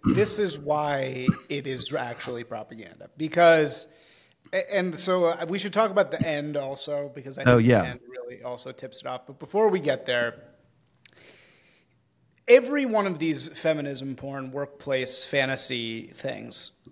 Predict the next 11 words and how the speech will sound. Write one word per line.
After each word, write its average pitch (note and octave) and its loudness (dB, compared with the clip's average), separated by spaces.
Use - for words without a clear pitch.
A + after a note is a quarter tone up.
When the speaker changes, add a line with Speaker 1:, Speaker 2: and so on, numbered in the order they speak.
Speaker 1:
uh, C3 2
which - 0
I F3 2
think G#3+ -6
you G#3+ -6
could F#3 0
also D#3 0
say C#3 0
that, B2 -6
um, G2+ -10
uh, A#2 -2